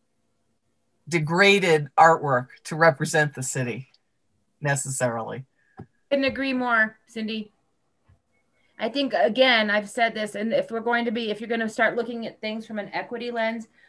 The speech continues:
Speaker 2: we have folks from our community that would not see art and maybe they'll, something will catch their eye when they come in to pay their utility bill. Um, you know, I've had to go in there and make payments.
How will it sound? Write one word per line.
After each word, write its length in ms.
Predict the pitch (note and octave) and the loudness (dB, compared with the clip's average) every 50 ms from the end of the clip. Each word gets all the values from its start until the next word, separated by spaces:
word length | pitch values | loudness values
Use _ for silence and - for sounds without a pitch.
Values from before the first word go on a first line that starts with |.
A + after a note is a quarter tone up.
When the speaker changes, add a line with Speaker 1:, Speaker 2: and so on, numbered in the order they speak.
| _ _ - | _ _ -8
Speaker 2:
we 160 | A#3+ C4+ C#4+ | -4 0 2
have 260 | D#4+ D#4+ D#4+ D#4+ - | 2 2 0 -2 -6
folks 320 | - C4+ B3 B3 A#3+ - | -4 -4 -2 -2 -4 -8
from 160 | - A#3 A#3 A#3 | -12 -8 -2 0
our 140 | A#3 A#3 | 0 -2
community 600 | A#3 - A3+ A3 A3 A3+ A3 G#3+ G#3 G#3 F#3+ F#3+ _ _ _ _ _ - | -2 -4 -4 -4 -4 -2 -4 -4 -6 -8 -10 -12 _ _ _ _ _ -2
that 200 | A#3+ G#3+ - - | -2 -2 0 -2
would 140 | A3+ A3 | -4 -2
not 260 | A3+ A3+ A3+ - - - | 0 2 2 2 0 -2
see 360 | - - - C4 C4 C4 A#3 | -12 -6 -4 -2 -2 -2 -2
art 440 | - G3+ F#3+ F3+ E3+ D#3 - - _ _ _ _ _ _ _ _ _ _ _ _ _ _ _ - | -4 -4 -2 0 0 -2 -4 -6 _ _ _ _ _ _ _ _ _ _ _ _ _ _ _ 0
and 160 | G#3+ A#3 A#3+ | 2 2 2
maybe 240 | A#3+ A#3 A#3 B3+ C#4 | 2 -2 0 0 0
they'll, 320 | A#3+ C4 A#3+ A#3+ A3+ A#3 _ _ | 0 0 0 0 -2 -6 _ _
something 380 | - - B3+ B3 A3 C#4 C#4 | -4 -4 -2 0 0 0 0
will 140 | C4+ C4 A#3+ | 2 0 0
catch 320 | B3 - B3 A#3 A3+ - - | -2 -2 -6 -6 -6 -6 -4
their 240 | B3 A#3 - C3 | -4 -4 -2 -2
eye 160 | F3 G3+ G#3+ G#3 | 0 0 0 0
when 160 | G3+ G3 G3 | 0 -4 -8
they 100 | F#3+ F#3 | -10 -10
come 200 | - - G#3 G#3 | -8 -8 -8 -8
in 80 | G3 | -8
to 60 | F#3+ F3+ | -8 -10
pay 180 | - G#3 G3+ | -10 -10 -8
their 100 | G3+ G3+ | -6 -6
utility 540 | G#3+ G#3 G#3 - - A3 G#3 G#3 G3 G3 F3+ | -6 -6 -8 -10 -8 -6 -6 -4 -4 -6 -6
bill. 280 | E3+ D#3 C#3+ D3 D3 _ _ _ _ _ _ _ _ _ _ _ _ _ _ _ _ _ | -6 -6 -6 -8 -12 _ _ _ _ _ _ _ _ _ _ _ _ _ _ _ _ _
Um, 420 | - F#3+ F#3+ F#3+ F#3 F3+ F3 E3 D#3 | -10 -8 -6 -6 -6 -8 -10 -12 -10
you 120 | G3+ G#3 G3 | -10 -8 -6
know, 340 | F#3 F3 F#3 F#3+ F#3+ - _ _ _ _ _ _ _ _ _ _ - - | -6 -6 -8 -10 -14 -16 _ _ _ _ _ _ _ _ _ _ -2 2
I've 160 | A3+ B3+ C4+ | 4 4 4
had 180 | C#4 C4+ A#3 A#3 | 4 2 0 0
to 40 | A#3+ | -2
go 160 | A#3+ A#3 A3 | -2 0 0
in 80 | G#3+ | 0
there 120 | G#3+ G3+ F#3+ | -2 -2 -4
and 80 | G3+ G#3 | -4 -4
make 180 | G3+ F3+ - | -6 -6 -8
payments. 640 | _ F#3 A3 A#3 A#3 A3 F#3 D3 - _ _ - | _ -6 -6 -4 -4 -4 -4 -6 -8 _ _ -20